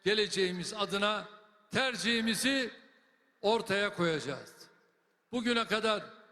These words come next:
bizi asla yalnız bırakmayan, bize daima çok güçlü destek veren Elazığ'ın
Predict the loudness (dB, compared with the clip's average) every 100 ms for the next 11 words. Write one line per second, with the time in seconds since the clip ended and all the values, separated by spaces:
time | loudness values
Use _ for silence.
0 | _ _ _ _ -4 -2 2 2 2 2
1 | 0 2 2 4 2 2 2 0 0 0
2 | 2 2 0 -2 0 0 -4 -10 -20 -20
3 | _ -2 2 2 2 2 2 2 2 2
4 | 0 0 0 0 -6 -4 -2 0 0 0
5 | -2 0 0 0 0 -2 -6 -10 -20 -20
6 | -10 -2 2 2 2 2 2 2 -2